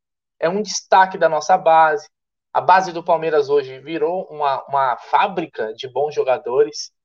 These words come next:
né? E é um moleque que a gente consegue enxergar nele aquele jogador que te entrega algo diferente. O diferente. Hoje o que falta no futebol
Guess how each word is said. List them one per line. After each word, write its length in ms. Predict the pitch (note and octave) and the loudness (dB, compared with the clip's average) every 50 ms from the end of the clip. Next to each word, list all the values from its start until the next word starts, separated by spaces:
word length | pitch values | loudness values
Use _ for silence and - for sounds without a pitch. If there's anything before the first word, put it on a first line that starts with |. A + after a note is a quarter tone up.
| _ _ _ _ _ _ _ _ | _ _ _ _ _ _ _ _
né? 260 | B2 B2 C3+ D3 D#3 D3 - | -4 -2 0 0 -2 -4 -8
E 160 | - D#3+ E3 | -6 0 2
é 60 | F#3+ | 4
um 200 | G#3 A3+ A#3 A3+ | 4 4 4 2
moleque 500 | G3+ F3+ F3+ G3 G#3+ A#3 A3 A3 - E3+ | 2 4 6 6 6 4 2 0 -6 -14
que 300 | - - F3 E3 D3 C#3+ _ _ _ _ _ _ _ _ _ _ _ _ _ - | -16 -14 -14 -12 -12 -14 _ _ _ _ _ _ _ _ _ _ _ _ _ -6
a 60 | C#3+ | -6
gente 340 | C#3+ F3+ F#3+ F#3 F#3+ F#3 F#3 _ _ _ _ _ _ - C3 _ | -6 -6 -8 -10 -10 -14 -16 _ _ _ _ _ _ -20 -20 _
consegue 360 | - F#3 F3+ F#3 A#3 A#3 B3 | -8 -6 -2 0 0 0 0
enxergar 420 | C#4 A3 - A#3+ G#3+ E3+ F3+ F3 D#3 | -2 0 4 4 4 6 4 2 2
nele 420 | D3+ E3+ G3+ A3+ A3 F3+ C3 A#2+ _ _ _ _ _ _ _ _ | 2 4 4 4 4 2 -2 -10 _ _ _ _ _ _ _ _
aquele 280 | - - - F3+ F3+ G3 | -10 -6 -4 -4 0 2
jogador 680 | F#3 G#3 G3 F#3+ G#3 G3 - - E3+ F#3 G3+ G3 G3 | 2 2 4 4 4 4 2 2 2 4 4 4 2
que 400 | F#3+ - G3+ G3 G3 F#3 F#3 F#3 - _ _ _ _ _ _ _ - | -4 -8 -8 -8 -8 -8 -10 -14 -20 _ _ _ _ _ _ _ -16
te 320 | - - F#3+ G#3 G3+ - _ _ _ _ - | -10 -8 -6 -6 -8 -10 _ _ _ _ -6
entrega 560 | G3 G#3 G3 F#3+ - G#3+ A3 A#3 B3 A3+ A#3+ | -4 -4 0 4 6 6 8 8 6 6 6
algo 220 | A3+ A#3 A3 G#3 A3 | 6 4 4 2 -4
diferente. 840 | G3+ B3 - - - B3 G#3+ F3+ D#3 C3+ A#2 - - - - - _ _ _ _ _ _ _ _ _ _ _ _ _ _ _ _ _ _ _ - | -6 -8 -8 -2 2 2 2 2 0 -6 -8 -10 -12 -12 -12 -14 _ _ _ _ _ _ _ _ _ _ _ _ _ _ _ _ _ _ _ -14
O 80 | - E3 | -12 -10
diferente. 1000 | D3+ A#3 B3 - - C4 A#3+ A3 G3+ G3 F3 D3+ C#3+ - - B2 A2+ - _ _ _ | -8 -8 -6 0 4 6 6 6 4 0 -4 -6 -8 -12 -12 -14 -16 -20 _ _ _
Hoje 260 | - D#3 G3+ G#3+ A3 | 0 2 2 2 2
o 40 | A3 | -2
que 120 | - G#3+ | -8 -8
falta 320 | G3 - G#3 G3 G3+ G3+ G#3 | -4 0 2 2 2 2 -2
no 120 | F#3+ F#3+ | -6 -6
futebol 640 | F#3 G3 F#3+ - G3 E3 E3+ F3 F#3 G3+ A#3+ - | -10 -12 -14 -14 -8 -2 2 2 2 2 0 -2